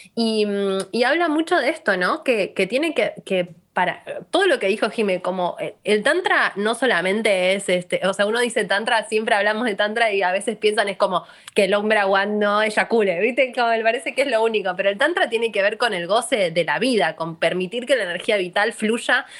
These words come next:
a través de tu existencia y de tu corporalidad, y la sexualidad es una de esas maneras. Pero ella habla mucho de, de que esta re-, de que esta rendición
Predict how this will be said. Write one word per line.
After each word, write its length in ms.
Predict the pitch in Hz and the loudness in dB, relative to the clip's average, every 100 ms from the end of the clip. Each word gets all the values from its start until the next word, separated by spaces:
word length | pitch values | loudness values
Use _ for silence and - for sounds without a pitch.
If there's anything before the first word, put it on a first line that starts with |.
| - | -4
a 120 | 180 170 | -4 0
través 380 | 170 175 202 214 | 0 2 0 0
de 120 | 190 | -2
tu 240 | 175 165 | -2 -2
existencia 720 | 185 - - - 226 233 240 | -2 -4 -12 -4 -2 0 0
y 80 | 220 | 0
de 160 | 180 170 | 0 -2
tu 100 | 170 | -2
corporalidad, 800 | 175 160 160 170 175 185 226 254 | -2 0 0 0 0 2 2 0
y 180 | 208 185 | -2 0
la 160 | 220 233 | 0 0
sexualidad 640 | 226 - 175 170 180 226 | -4 0 0 2 2 0
es 160 | 202 | -2
una 160 | 190 175 | -2 -2
de 80 | 170 | -2
esas 240 | - 175 | -6 -6
maneras. 460 | 170 190 190 165 - - - - | -4 -2 -2 -4 -10 -20 -20 -4
Pero 160 | 226 226 | 0 0
ella 260 | 269 320 285 | 2 2 2
habla 200 | 294 294 | 0 0
mucho 380 | 262 269 349 311 | -2 0 0 2
de, 420 | 220 180 170 170 - _ _ _ _ _ - | 2 0 -2 -4 -10 _ _ _ _ _ -4
de 160 | 196 190 | -2 0
que 100 | 240 | 0
esta 200 | 254 285 | 0 0
re-, 300 | 226 196 - | 0 -4 -4
de 120 | 208 214 | -4 -4
que 80 | 240 | 0
esta 120 | 349 | 0
rendición 720 | 285 214 202 294 302 320 | 0 -2 -2 0 0 0